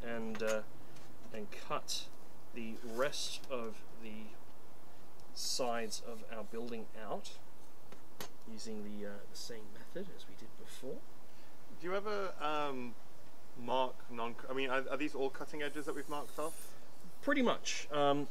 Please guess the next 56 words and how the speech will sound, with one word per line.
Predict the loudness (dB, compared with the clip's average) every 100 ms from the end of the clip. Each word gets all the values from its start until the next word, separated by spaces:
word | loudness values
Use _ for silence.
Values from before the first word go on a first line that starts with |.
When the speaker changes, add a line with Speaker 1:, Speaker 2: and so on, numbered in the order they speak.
| 0
Speaker 1:
you | 0
can | 0 2 2
obviously | 2 0 0 0
mark | 2 2 2
out, | 2 2 0 0
um, | 0 0 0 0 0
non-cutting | 0 0 0 0 -2 0 0 0 0
edges | 0 0 0
if | 0 0
you |
want. | 0 2 2 0 0
Speaker 2:
Like | 0
use | 0 0
a |
Speaker 1:
Uh, | 0
Speaker 2:
dash | 0 0
line | 0 -2 -2
or | -2
something? | -2 -2 -2
Or | -2 -2 -2 2
Speaker 1:
Yeah, | 4 6 4 2 0 2
um, | 4 4 4 2
Speaker 2:
Okay. | 2 2
Speaker 1:
or | 2
if | 2
you're | 2
gonna | 2
put, | 2 2 2 0
like | 0 2
we | 0
will | 0 2 0
a | 0
bit | 0 0
later | 2 2 2
on, | 2 0 0
uh, | 0
use | 0 0 0
that | 0
card | 0 2 2
for | 2 -2
framing. | 2 2 2 0
If | 0 0
you |
wanna | 0
mark | 2 0 0
that | 2 2
out | 2 2
on | 0
here, | 0 0
you, | 0 0 0
you're | 0
more | 2 2
than | 2
welcome | 2 2 0
to. | 0 0 0 0 -2 -2 -2 -2 -2 -2 -2 -2 -2 0 2
Um, | 4 4